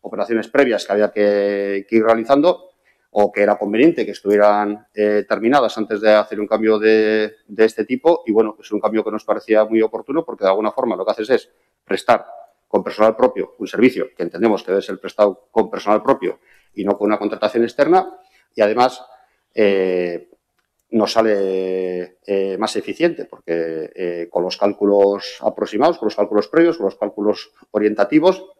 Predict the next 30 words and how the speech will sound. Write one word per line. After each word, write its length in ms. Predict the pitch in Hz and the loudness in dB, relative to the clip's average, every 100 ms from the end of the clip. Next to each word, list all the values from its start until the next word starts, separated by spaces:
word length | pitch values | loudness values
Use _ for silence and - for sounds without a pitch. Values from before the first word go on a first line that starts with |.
| _ - | _ -10
en 140 | 98 | 0
base 440 | 107 - 101 95 - _ _ _ _ - | 0 0 -2 -2 -6 _ _ _ _ -2
al 120 | 104 107 | 0 0
histórico, 440 | - 127 147 156 | 0 -2 0 -4
pues 300 | 98 - - | -4 -12 -6
también 440 | 82 95 107 113 - - | -4 0 0 0 -6 -4
tiene, 380 | 101 98 98 98 - _ _ _ | -2 0 -2 -4 -14 _ _ _
eh, 600 | - 92 92 92 90 87 _ _ _ _ _ - | -12 -8 -8 -8 -10 -12 _ _ _ _ _ -10
menor 340 | 101 107 104 | -4 -2 0
coste 300 | 123 120 135 | 0 0 2
el 60 | 113 | 0
hacerlo 300 | - 107 107 | 0 -4 -4
con 120 | 104 | -4
personal 320 | 107 110 110 | -2 0 0
propio 420 | 117 117 135 131 | 0 0 0 0
que 160 | - 98 | -2 -2
no 220 | 98 104 | 0 -2
con 180 | 101 98 | 0 0
una, 520 | 98 90 87 82 - | 0 -4 -6 -10 -12
o 60 | - | -14
sea, 160 | - - _ _ | -18 -18 _ _
eh, 220 | 92 90 | -8 -6
todo 180 | - 117 | 0 0
eso 140 | 117 120 | 2 2
va 120 | 131 | 2
contra 220 | 127 117 | 0 0
el 60 | 110 | 0
beneficio 340 | 104 - - | -2 -6 -6
industrial, 340 | 92 - 85 | -6 -4 -6
digamos. 380 | 73 73 - _ | -6 -12 -16 _